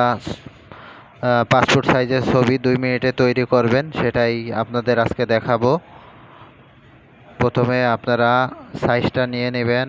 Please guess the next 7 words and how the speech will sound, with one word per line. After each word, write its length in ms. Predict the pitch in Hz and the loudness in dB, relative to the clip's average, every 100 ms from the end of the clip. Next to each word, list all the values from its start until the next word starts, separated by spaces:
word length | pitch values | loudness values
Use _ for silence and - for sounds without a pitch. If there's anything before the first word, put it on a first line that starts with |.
| 131 | -4
ওয়ান 240 | 117 117 120 | -2 -2 0
পয়েন্ট 340 | 123 120 120 | 0 0 -2
সিক্স 500 | - 127 123 127 - - - | -8 -6 -4 -4 -6 -12 -10
টু, 160 | - 123 123 151 - - - - - - - | -6 -4 -4 -8 -14 -20 -20 -20 -20 -20 -8
রেজোলিউশন 560 | 123 127 123 120 127 123 | -6 -4 -6 -8 -10 -10
তিনশো, 500 | - 123 123 143 127 143 156 - - - - - - | -8 -8 -8 -6 -4 -4 -8 -18 -20 -20 -20 -20 -14
এভাবে 340 | 120 123 120 | -6 -6 -6